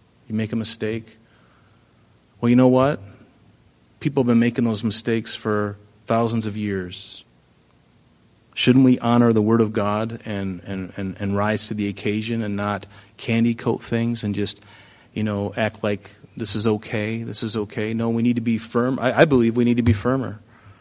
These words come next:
We can't allow our kids to grow up in a godless environment because so many people are doing it. And it's interesting that this priest would, even after he discovered that this concubine was playing the harlot against him, the,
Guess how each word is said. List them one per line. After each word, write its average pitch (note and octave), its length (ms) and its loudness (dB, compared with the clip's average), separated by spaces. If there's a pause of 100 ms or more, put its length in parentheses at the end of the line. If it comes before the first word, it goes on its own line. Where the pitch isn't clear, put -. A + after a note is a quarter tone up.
(340)
We A2 80 -2
can't A#2 260 2
allow A#2 240 4
our A2+ 140 4
kids A#2+ 360 0
to A2 100 0
grow A2 280 4
up - 120 0
in G#2+ 80 2
a G#2+ 100 2
godless A2+ 500 4
environment A2 560 2
because G#2 260 -4
so - 160 2
many A#2 180 6
people A2+ 320 -2
are A2 60 4
doing A2+ 300 0
it. - 160 -6 (1500)
And B2+ 80 6
it's A#2 160 6
interesting C3 480 4
that A2 140 2
this A2+ 180 2
priest - 580 -2
would, G#2 360 0 (1200)
even C3+ 260 6
after B2 380 4
he A#2 160 2
discovered A2 640 2
that G2+ 180 -2
this A2 240 -4
concubine G#2+ 640 -2
was G2 100 -4
playing A2 320 0
the G#2 80 2
harlot G#2+ 380 2
against G#2 440 0
him, G2 200 2
the, G2 220 0